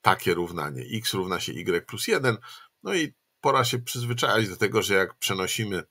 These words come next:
e, jakiś liczbę, czy, czy, czy, czy niewiadomą, czy zmienną, zmienną z jednej strony równania na drugą, to zmieniamy jej znak.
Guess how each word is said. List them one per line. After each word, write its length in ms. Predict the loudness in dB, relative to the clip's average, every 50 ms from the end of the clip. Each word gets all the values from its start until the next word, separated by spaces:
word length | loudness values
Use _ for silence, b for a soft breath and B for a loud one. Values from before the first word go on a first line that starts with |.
| b b b b b b b b b b b b b b b _ _ -20 _ _ _ _ _ 2
e, 260 | 2 4 4 2 2
jakiś 600 | 2 2 2 2 -2 -8 -6 -4 -4 -4 -4 -8 b b b b b b b b b b _ _ _ _ _ _ _ _ _ _ _ _ _ _ _ -12 -10 -4
liczbę, 420 | -4 -2 -2 -2 6 8 8 8
czy, 300 | 8 4 0 -2 -2 -4 _
czy, 320 | -4 -2 -2 -2 -2 -4 -6
czy, 360 | -4 -2 -2 -2 -2 -4 -6 _ _ _ _ _ _
czy 180 | -6 -6 -4 -4
niewiadomą, 800 | -6 -8 -2 2 2 2 4 4 2 4 4 2 0 -2 -2 -6
czy 120 | -10 -10
zmienną, 680 | -8 -4 0 4 4 4 4 4 2 2 2 2 0 -4 -10 -16
zmienną 600 | -16 -14 -8 -2 -2 -2 0 0 0 -2 -2 -4 B B B B B B B B B B B _
z 80 | 2 4
jednej 300 | 4 4 6 2 2 2
strony 360 | 2 2 2 2 2 2 0
równania 440 | 0 0 0 0 0 0 0 -2 -2
na 120 | -4 -4
drugą, 360 | -2 -4 -2 0 0 0 0
to 100 | 0 -2
zmieniamy 560 | 0 2 2 4 4 4 4 4 4 0 -2
jej 180 | -2 -2 -4 -6
znak. 440 | -6 -8 -10 -10 -12 -14 -20 -20